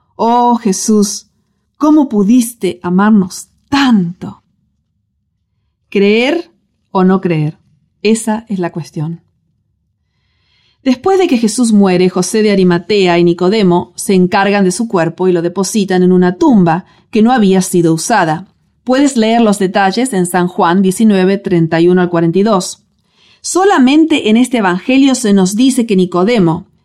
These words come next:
que había venido a ver a Jesús de noche, capítulo tres, ahora se hace cargo del cuerpo de Jesús a plena luz del día.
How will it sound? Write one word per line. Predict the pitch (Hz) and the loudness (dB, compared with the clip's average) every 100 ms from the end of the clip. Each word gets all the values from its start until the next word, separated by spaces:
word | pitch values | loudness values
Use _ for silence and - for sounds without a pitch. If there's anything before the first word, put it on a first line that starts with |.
| _ | _
que | - 202 | -6 -2
había | 208 240 | 0 0
venido | 254 226 208 175 - | 2 2 2 0 -2
a | 180 | -2
ver | 190 | 0
a | 208 | -2
Jesús | 208 196 202 | -4 -6 -4
de | 190 | -2
noche, | 185 233 247 285 330 | 0 0 -2 -6 -6
capítulo | 190 180 185 175 170 | -8 -6 -4 -4 -2
tres, | 247 339 349 _ _ _ - | -2 -2 -4 _ _ _ -4
ahora | 214 269 349 | 0 2 0
se | 330 262 | 0 -2
hace | 262 269 254 | -2 -2 -6
cargo | - 233 240 240 | -2 -2 0 0
del | 208 180 | 0 -2
cuerpo | - 311 302 269 | -2 -2 0 -2
de | 196 | -4
Jesús | 190 185 190 190 196 | -6 -8 -4 -4 -4
a | 185 180 | -10 -6
plena | 185 180 170 | -2 0 2
luz | 170 175 - | 2 0 -4
del | 170 160 | -6 -2
día. | 156 156 180 | -2 -2 -6